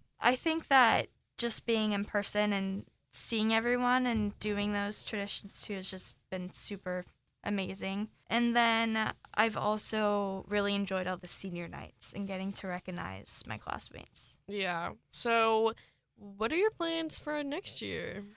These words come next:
Speaker 1: My plans for next year is to go to Arizona State University, and I'm going to
Speaker 2: Woo-hoo.
Speaker 1: be majoring in, uh, journalism and mass communication.
Speaker 2: Which means?
Speaker 1: Which means I'll be doing, uh,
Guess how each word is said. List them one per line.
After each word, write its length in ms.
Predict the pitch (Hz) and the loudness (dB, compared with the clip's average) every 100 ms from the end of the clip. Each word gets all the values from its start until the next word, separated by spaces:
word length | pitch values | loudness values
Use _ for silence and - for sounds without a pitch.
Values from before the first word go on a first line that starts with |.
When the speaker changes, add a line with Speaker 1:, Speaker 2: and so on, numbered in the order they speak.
| _ _ _ 247 | _ _ _ 2
Speaker 1:
My 140 | 294 | 2
plans 320 | 311 339 370 | 2 0 0
for 140 | - 320 | 0 2
next 400 | 240 - - 247 | 2 2 0 0
year 240 | 220 208 | 2 2
is 160 | 202 - | 2 0
to 80 | |
go 120 | 220 208 | 0 2
to 60 | |
Arizona 540 | 202 208 214 220 220 220 | 4 4 2 2 0 0
State 480 | - - 202 226 | -6 -4 -4 -2
University, 760 | 233 240 247 202 185 - 214 247 | -2 -2 -2 -4 -4 -2 -2 0
and 80 | 254 | 0
I'm 160 | 214 | -2
going 240 | 208 208 208 | 0 0 0
to 80 | 208 | -2
Speaker 2:
Woo-hoo. 120 | 226 | -2
Speaker 1:
be 60 | 226 | -2
majoring 760 | 208 202 202 208 226 226 233 247 | -2 -2 -2 -2 -2 0 0 0
in, 400 | - 214 202 202 | 0 0 2 2
uh, 220 | 196 - - | 0 -4 -4
journalism 500 | 202 208 202 208 214 | -2 0 -2 -2 0
and 180 | 208 196 | 0 0
mass 280 | 185 185 | -2 -2
communication. 1000 | - 208 233 - - 190 - 208 214 294 403 | -4 -2 -2 -6 -6 -2 -2 -2 -2 -2 -4
Speaker 2:
Which 260 | 208 - 220 | -4 -4 -4
means? 680 | 196 190 196 214 220 - - | -4 -6 -8 -4 -2 0 2
Speaker 1:
Which 240 | 269 - | 2 4
means 220 | 262 247 | 2 4
I'll 100 | 254 | 4
be 140 | 240 226 | 4 2
doing, 520 | 233 233 226 226 226 | 2 4 4 4 2
uh, 160 | 220 | 2